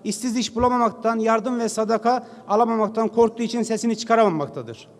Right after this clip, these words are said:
A K P genel seçimlerden aldığı çoğunluk iradesini devlet ve toplum üzerinde tam bir tahakküm kurma gerekçesi olarak kullanmaktadır.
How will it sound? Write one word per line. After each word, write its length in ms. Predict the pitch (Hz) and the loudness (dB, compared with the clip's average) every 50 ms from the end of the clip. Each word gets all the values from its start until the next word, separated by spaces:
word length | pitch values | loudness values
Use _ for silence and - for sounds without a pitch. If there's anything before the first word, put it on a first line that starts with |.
| - - - - - - - - - - | -20 -20 -20 -20 -20 -20 -20 -20 -6 0
A 140 | - 208 226 | 2 4 4
K 160 | 220 269 254 | 4 6 6
P 100 | 240 262 | 6 6
genel 300 | 254 226 247 254 262 254 | 4 4 2 2 2 0
seçimlerden 560 | - 247 233 - 233 240 240 233 226 233 240 240 | 0 0 -2 -2 -2 -2 -2 0 0 0 2 4
aldığı 380 | 233 226 220 196 233 240 240 | 4 4 4 2 2 2 2
çoğunluk 420 | 240 - 226 220 220 240 240 226 220 | 2 2 4 4 4 4 2 0 0
iradesini 680 | 208 220 214 196 214 202 - - 202 202 208 226 226 - - - - - - - | 0 2 2 2 0 -2 -2 0 0 2 2 0 -2 -6 -12 -18 -18 -12 -2 0
devlet 440 | 208 220 220 220 269 269 262 - | 2 2 4 4 2 2 2 2
ve 80 | 247 240 | 0 2
toplum 440 | 240 - 233 220 220 233 262 254 240 | 4 4 4 4 2 0 -2 -2 0
üzerinde 540 | 214 208 226 214 220 220 202 233 247 240 214 - - | 0 0 0 2 2 2 2 0 0 -2 -4 -2 2
tam 220 | 233 247 240 226 | 2 2 4 2
bir 100 | 247 233 | 0 -2
tahakküm 460 | 226 - 220 233 220 220 226 247 233 | -2 0 2 2 2 2 0 -4 -4
kurma 280 | 233 - 220 220 233 220 | -2 -2 -2 0 0 0
gerekçesi 420 | 208 220 226 220 226 226 208 233 | 0 0 0 -2 -2 -2 0 2
olarak 320 | 233 233 220 240 233 208 - | 2 2 2 2 0 -2 -2
kullanmaktadır. 840 | 208 196 185 170 175 170 156 143 - 165 143 143 143 - - | -2 0 0 0 0 -2 -4 -4 -4 -6 -6 -6 -8 -10 -12